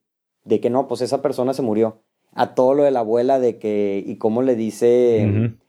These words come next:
Speaker 1: cómo, cómo va elevando lo que le va diciendo hasta que le dice de que, que sí la había visto bailar
Speaker 2: Ujú.
Speaker 1: y que le dijo algo cuando estaba en la tumba y
Speaker 2: Sí.
Speaker 1: que ya quiebra la, la mamá y quiebra el hijo. No.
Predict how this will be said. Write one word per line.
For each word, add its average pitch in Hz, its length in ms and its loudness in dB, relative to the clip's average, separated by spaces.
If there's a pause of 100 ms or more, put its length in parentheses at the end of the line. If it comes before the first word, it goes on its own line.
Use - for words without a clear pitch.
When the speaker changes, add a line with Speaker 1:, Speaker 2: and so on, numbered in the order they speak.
(120)
Speaker 1:
cómo, 143 340 0
cómo 147 220 0
va 156 120 4
elevando 156 440 2
lo 151 140 2
que 139 80 -4
le 123 80 0
va 123 80 2
diciendo 143 380 0
hasta 135 220 -2
que 120 120 -4
le 113 100 0
dice 110 300 -4
de 131 200 0
que, 98 920 -4 (500)
que 113 320 4
sí 123 140 -2
la 127 100 4
había 135 200 4
visto 131 280 -2
bailar 113 420 0
Speaker 2:
Ujú. 113 360 0
Speaker 1:
y 120 100 -6
que 123 140 2
le 117 120 2
dijo 117 320 0
algo 120 300 -2
cuando 120 220 -2
estaba 104 240 -4
en 113 80 -2
la 117 140 -4
tumba 113 400 -2
y 123 100 -6
Speaker 2:
Sí. - 80 -4
Speaker 1:
que 110 140 2
ya 110 400 0 (140)
quiebra 123 360 0
la, 139 120 -2
la 113 360 -4
mamá 104 360 -4
y 127 60 -2
quiebra 117 260 0
el 120 100 -2
hijo. 120 340 -8
No. 110 80 -20